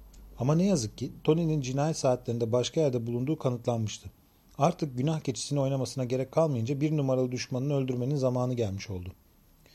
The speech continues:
O da ısınmıştı. Kararsız ve soluk kış güneşi toplantı odasını elinden gelince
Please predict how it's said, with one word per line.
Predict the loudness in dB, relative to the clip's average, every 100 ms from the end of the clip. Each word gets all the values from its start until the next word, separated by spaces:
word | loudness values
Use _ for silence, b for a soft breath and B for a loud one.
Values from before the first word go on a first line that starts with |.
| b b 2
O | 4
da |
ısınmıştı. | 4 2 0 0 -2 -6 -10 -16 _ _ _ _ _ _ _ -12
Kararsız | -2 4 4 4 0 0
ve |
soluk | 0 0 0 -2
kış | -4 -4
güneşi | -4 -4 -2
toplantı | -2 0 0 0 0
odasını | -2 -2 -2
elinden | 0 0 0
gelince | 0 0 0 -2